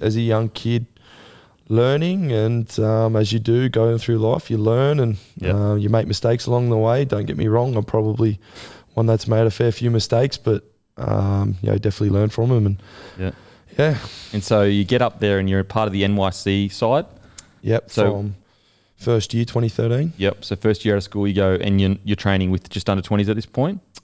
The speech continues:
Speaker 1: Yep.
Speaker 2: Uh, and then, so the, so the first year, two thousand thirteen, was it the second year that you went into first grade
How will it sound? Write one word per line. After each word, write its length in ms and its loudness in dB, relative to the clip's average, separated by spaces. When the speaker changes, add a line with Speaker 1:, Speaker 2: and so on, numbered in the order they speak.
Speaker 1:
Yep. 180 -4
Speaker 2:
Uh, 380 0
and 120 -2
then, 440 2
so 680 0
the, 420 -4
so 140 -8
the 60 -4
first 340 0
year, 120 0
two 140 -2
thousand 180 0
thirteen, 680 0
was 140 -2
it 60 -2
the 60 -8
second 480 -2
year 140 2
that 100 -2
you 120 2
went 140 2
into 140 -2
first 280 -2
grade 360 -4